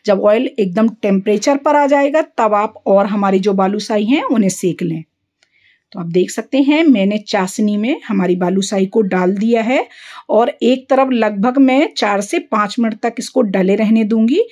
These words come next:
जिससे जो चाशनी है वो अंदर अच्छे से ऑब्जर्व हो जाएगा इसमें। आप देख सकते हैं चार पाँच मिनट हो गए हैं और मैंने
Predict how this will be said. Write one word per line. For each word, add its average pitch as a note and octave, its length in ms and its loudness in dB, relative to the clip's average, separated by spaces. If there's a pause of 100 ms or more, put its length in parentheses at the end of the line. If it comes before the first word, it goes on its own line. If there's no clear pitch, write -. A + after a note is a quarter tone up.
(300)
जिससे G#3+ 240 -6
जो B3 160 0
चाशनी B3+ 500 0
है C#4+ 200 2
वो F4+ 120 0
अंदर G#3+ 400 0
अच्छे G3+ 300 -6
से - 160 -4
ऑब्जर्व F#3+ 500 0
हो F3+ 120 -2
जाएगा E3+ 360 -6
इसमें। - 360 -10 (1200)
आप F3+ 100 -14
देख E3+ 220 -8
सकते - 300 -10
हैं C4+ 280 -4
चार F#3 200 -4 (100)
पाँच F#3+ 200 -6
मिनट F#3+ 220 -4
हो F3 160 -2
गए F#3 180 -4
हैं G3+ 200 -4
और D#4 220 -2
मैंने G#3 420 0